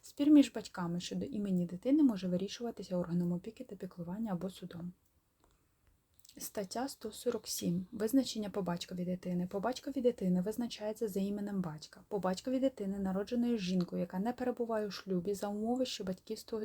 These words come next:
щодо дитини не визнано, визначається за іменем особи, яку мати дитини назвала її батьком. Стаття сто сорок вісім. Зміна прізвища дитини її батьками.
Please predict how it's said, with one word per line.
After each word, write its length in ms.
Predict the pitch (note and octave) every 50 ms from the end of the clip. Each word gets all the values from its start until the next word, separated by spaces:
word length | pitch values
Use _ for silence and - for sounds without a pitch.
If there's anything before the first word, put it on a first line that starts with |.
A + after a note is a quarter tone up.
| C#4
щодо 320 | - - - - F#3+ G3 G3
дитини 420 | F3 F3 - - G3 F#3 F3 E3+
не 160 | F3+ G#3+ C4
визнано, 500 | B3 G#3+ G3 F#3 F3+ - F#3 F#3+ G#3 A#3 - - - - - - _ _
визначається 540 | G#3 G3 G#3+ G#3+ - - C4 C4+ C4 - G#3+
за 120 | F3+ G3
іменем 400 | F#3+ G#3 A3+ A3+ G3+ F#3 F3+ F#3
особи, 440 | A#3+ B3 - - G3+ F#3+ F3 G3 G3
яку 280 | G3 G3+ F#3+ - - F3
мати 400 | E3+ F#3 A3+ A#3 - C4+ C4+ C4 - -
дитини 400 | G3 F#3+ F#3 G3 G#3 A#3+ B3 B3
назвала 480 | A3+ F#3+ F3+ F3+ - G3 G3 G#3+ G#3+ G3
її 320 | F#3 F3+ F#3 F#3 F#3 F#3+
батьком. 560 | F3+ F3 E3+ E3+ F3 - - - - F#3+ - - - - _ _ _ - - - - - - - - - - _ -
Стаття 320 | - - A3 G3+ - C4 C#4+
сто 180 | - - B3
сорок 340 | A#3 - A3 A3 G3+ - -
вісім. 360 | F#3+ F3+ - - - G3 G3
Зміна 340 | F#3 F#3+ A3 A#3 B3+ C#4 C#4
прізвища 460 | - - G#3+ G#3+ A3 A#3 A#3 - G3+
дитини 360 | F#3 F#3+ F#3+ - A3 A#3 A#3
її 200 | G#3+ G3 F#3 F#3+
батьками. 540 | F#3+ F#3 F#3 G3 - - F#3 F#3 F#3 F#3+ -